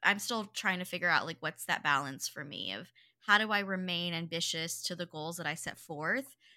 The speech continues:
but also feel a lot of peace with creating rituals and things that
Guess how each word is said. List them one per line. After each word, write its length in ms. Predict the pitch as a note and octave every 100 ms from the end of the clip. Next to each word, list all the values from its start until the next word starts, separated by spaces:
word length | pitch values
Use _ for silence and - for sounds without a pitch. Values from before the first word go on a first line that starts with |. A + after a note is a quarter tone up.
| _ -
but 100 | -
also 340 | F3 F3+ F#3+
feel 300 | F3+ G3 F#3
a 20 | F3
lot 180 | D#3+
of 140 | E3 -
peace 560 | - F3+ E3 E3+ - F3+
with 440 | E3+ D#3 D#3 D#3+ - _ _ _ _
creating 340 | - F3+ F3+ F3
rituals 840 | E3+ - F3 E3 E3 D#3+ D#3+ E3+ -
and 220 | E3+ E3
things 320 | F3+ E3 E3+
that 180 | F3 -